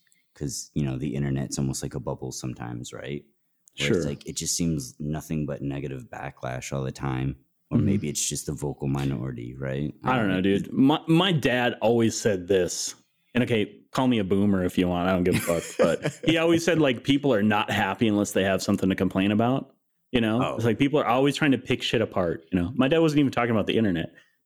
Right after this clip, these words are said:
Speaker 2: He's just talking about people complaining about shit. You know, they just, it's just, uh, I don't know, people that are unhappy in their position in life,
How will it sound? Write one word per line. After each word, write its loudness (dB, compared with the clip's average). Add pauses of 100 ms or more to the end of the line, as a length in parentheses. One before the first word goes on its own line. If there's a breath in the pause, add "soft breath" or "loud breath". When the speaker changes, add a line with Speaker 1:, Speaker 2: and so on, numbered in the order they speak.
Speaker 2:
He's 2
just 2
talking 0
about -2
people 0
complaining 2
about 0
shit. 0
You -2
know, 2 (440 soft breath)
they 2
just, -2 (480)
it's 4
just, 2
uh, 2
I 2
don't 4
know, 0
people 0
that 2
are 0
unhappy 2
in 4
their 2
position 2
in 2
life, 0